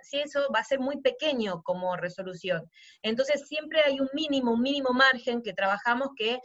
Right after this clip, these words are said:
podemos poner un piso de, eh, quinientos por quinientos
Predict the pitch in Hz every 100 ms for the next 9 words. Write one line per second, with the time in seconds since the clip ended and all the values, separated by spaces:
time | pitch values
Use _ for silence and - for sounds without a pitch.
0 | - - - 208 277 285 233 254 262 233
1 | 202 - 311 311 311 - 247 185 - -
2 | 196 202 220 240 277 - 202 196 190 185
3 | 220 226 233 240 247 269 208 196 202 220
4 | 226